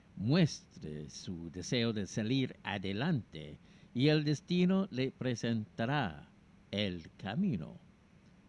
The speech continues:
Plomo tres. Capricornio, el amor le está pidiendo entrar, pero solo usted puede abrir la puerta de su corazón.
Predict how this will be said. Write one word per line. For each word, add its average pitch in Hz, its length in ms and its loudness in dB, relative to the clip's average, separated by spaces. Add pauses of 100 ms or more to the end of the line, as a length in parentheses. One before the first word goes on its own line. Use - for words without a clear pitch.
(120)
Plomo 120 520 0 (480)
tres. - 680 -10 (760)
Capricornio, 175 1000 -2 (960)
el 117 140 2
amor 143 460 4
le 107 180 -6
está 143 300 -2
pidiendo 175 880 4 (120)
entrar, 98 920 -2 (140)
pero 95 200 -6
solo 147 440 2
usted 143 560 2
puede 117 260 -2
abrir 113 460 0
la 101 160 -2
puerta 143 560 -8
de 151 180 -12
su 73 260 -14 (420)
corazón. 78 580 -6